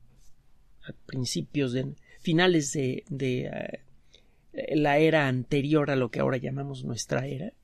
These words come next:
se hace un poco más de dos mil años, ellos ya, eh, le llamaron Keops a este, a este faraón. Bueno, las grandes pirámides fueron construidas por artesanos libres, a los que había que pagar bien.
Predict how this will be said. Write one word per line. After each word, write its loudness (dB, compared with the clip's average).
se -10
hace -8
un -10
poco -12
más -2
de 0
dos -4
mil -2
años, -2
ellos 6
ya, 2
eh, -2
le -2
llamaron 0
Keops -2
a -6
este, -8
a -20
este -8
faraón. 0
Bueno, 2
las 4
grandes 2
pirámides 0
fueron 4
construidas -6
por 0
artesanos -2
libres, -4
a 0
los -2
que -4
había -2
que -2
pagar -6
bien. -2